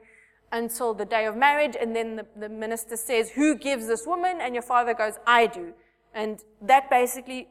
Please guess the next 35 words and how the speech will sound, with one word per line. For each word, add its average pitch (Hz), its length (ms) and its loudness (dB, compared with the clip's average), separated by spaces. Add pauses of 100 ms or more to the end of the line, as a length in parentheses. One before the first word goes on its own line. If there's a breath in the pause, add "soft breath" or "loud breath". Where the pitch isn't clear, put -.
means 226 320 -6
when 202 120 -10
you 202 80 -10
go 196 180 0
from 196 280 -12
under 190 200 -8
your 180 260 -6 (200)
father's 320 420 4
covering, 233 480 -2 (280)
under 214 240 -2
your 208 140 -2
husband's 208 400 -4
covering. 175 360 -10
Does 185 180 -10
God 240 260 0
honestly 262 320 -8
think 247 180 -14
we 240 60 -8
can't 226 220 -8
look 240 120 -10
after - 240 -8
ourselves? - 440 -14 (1000)
That's - 160 -18
not 196 180 -14
the - 60 -20
case. - 380 -12 (960 soft breath)
And 269 100 4
I 277 100 12
thought 381 220 4
of 359 60 4
a 330 60 2
very 370 220 4
good 403 160 2
illustration 277 720 2
here. 185 320 0